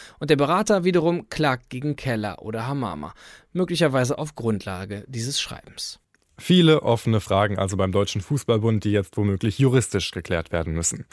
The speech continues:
Speaker 2: Wenig offene Fragen gibt's dagegen in der Volleyball-Bundesliga. Seit über zwanzig Jahren heißt da der Meister bei den Männern, nämlich entweder Friedrichshafen oder Berlin. Die Finalserie in diesem Jahr entschied der aktuelle Serienmeister aus Berlin aber deutlich für sich, weiß Jens Wolters.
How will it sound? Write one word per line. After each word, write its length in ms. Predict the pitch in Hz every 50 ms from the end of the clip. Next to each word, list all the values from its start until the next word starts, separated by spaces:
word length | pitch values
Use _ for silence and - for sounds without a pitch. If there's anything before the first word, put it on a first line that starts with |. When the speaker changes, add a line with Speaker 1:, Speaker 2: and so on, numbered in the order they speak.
| - - - - - -
Speaker 2:
Wenig 360 | - 127 147 165 170 151 - -
offene 260 | 131 117 143 135 120
Fragen 320 | - - 113 113 120 120
gibt's 180 | 113 110 - -
dagegen 320 | 110 98 107 107 101 107
in 140 | 104 107 101
der 180 | 101 98 92 98
Volleyball-Bundesliga. 1200 | 117 127 131 123 98 110 107 107 101 - - 123 127 135 135 123 - - 123 120 113 127 120 107
Seit 160 | 117 110 117
über 200 | 120 113 117 110
zwanzig 520 | - - 127 135 139 - - 139 113 -
Jahren 320 | 117 104 107 113 123 117 110
heißt 200 | 104 101 - -
da 80 | 110
der 120 | 104 107 101
Meister 360 | 104 104 107 - - 113 101
bei 120 | 104 101
den 140 | 98 101 104
Männern, 340 | 113 120 135 143 143 139 127
nämlich 380 | 113 113 113 117 110 - -
entweder 380 | - 107 101 - 110 104 104 101
Friedrichshafen 800 | - - 139 151 - 151 131 - - 127 120 117 - 120 120 - - - - - _ _
oder 320 | - 113 101 101 98 -
Berlin. 500 | - - 120 120 107 95 92 - 113 - - -
Die 80 | 110
Finalserie 560 | - 123 120 123 127 117 127 120 113 110 113
in 140 | 113 113 110
diesem 240 | 120 151 147 143 143
Jahr 240 | 139 143 139 139 - - - - - -
entschied 320 | - 113 - - 120 -
der 140 | - 110 -
aktuelle 360 | 107 - - - 110 107 104
Serienmeister 680 | 101 110 123 123 113 113 110 104 104 101 101 - - 110
aus 140 | - 107 -
Berlin 380 | - 123 127 139 143 127 110 -
aber 280 | 98 101 107 104 104
deutlich 560 | - - - 110 101 101 - 104 - - - -
für 140 | - 98
sich, 260 | 85 87 85 - - -
weiß 260 | 90 87 87 - -
Jens 220 | 110 110 110 -
Wolters. 520 | 107 101 95 - 98 90 - - - -